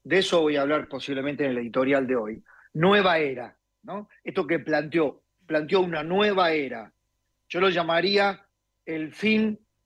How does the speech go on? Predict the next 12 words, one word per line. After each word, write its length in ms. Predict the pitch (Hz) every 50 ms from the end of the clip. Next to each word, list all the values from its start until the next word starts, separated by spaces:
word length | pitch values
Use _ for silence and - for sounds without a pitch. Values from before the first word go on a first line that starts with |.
| _ _ _ _ _ _ _ _ _ _ _ _ _ _ _ _ _ _ _ _ _
eh, 720 | 175 170 165 160 160 156 151 147 147 147 143 143 139 135 131 120 107 104 _ _
de 200 | 151 135 165 165
la 80 | 170 165
humillación 840 | 160 160 170 165 - 170 160 143 - - 180 160 127 110 95 - _ _ _ _ _ _
para 180 | - 135 135 135
las 320 | 139 135 131 127 127 -
Fuerzas 340 | 165 160 135 127 139 - 135
Armadas. 580 | 123 127 120 120 117 107 101 95 95 - - _ _ _ -
Se 160 | _ _ - 170
acabó 680 | 143 117 170 151 156 170 202 220 240 247 - - _ _ _ _ _
la 180 | 170 156 156 156
humillación 840 | 156 156 165 151 139 160 156 - - 185 196 202 220 220 233 226